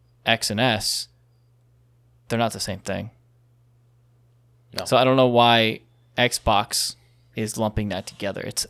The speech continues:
Speaker 1: the Series X is not in the same playing field as the P S five.
Speaker 2: Right. Honestly, I think it is them overshadowing the numbers to kind of bump up those numbers to make it look like it's doing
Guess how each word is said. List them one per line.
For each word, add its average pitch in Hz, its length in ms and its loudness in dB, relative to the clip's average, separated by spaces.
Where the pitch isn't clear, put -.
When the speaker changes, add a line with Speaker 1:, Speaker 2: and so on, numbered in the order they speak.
Speaker 1:
the 151 280 -2
Series 170 440 4
X 139 320 2
is 104 220 -4
not 123 280 2
in 117 100 -2
the 110 80 -4
same 110 280 -2
playing 110 340 -2
field 107 280 -6
as 101 260 -6
the 120 60 -14
P 107 200 -8
S - 180 -8
five. - 420 -10
Speaker 2:
Right. 82 200 -4
Honestly, 143 440 6
I 113 140 6
think 117 420 -2
it 107 360 -4
is 104 220 -6
them 98 460 -2
overshadowing 101 920 0
the 101 80 -8
numbers 92 440 -4
to - 120 -4
kind 101 220 -4
of 90 160 -6
bump 101 260 -2
up 95 180 -6
those 92 220 -4
numbers 92 340 -6
to - 100 -10
make 90 220 -10
it 85 60 -8
look 85 180 -10
like 85 200 -8
it's - 200 -8
doing 82 440 -12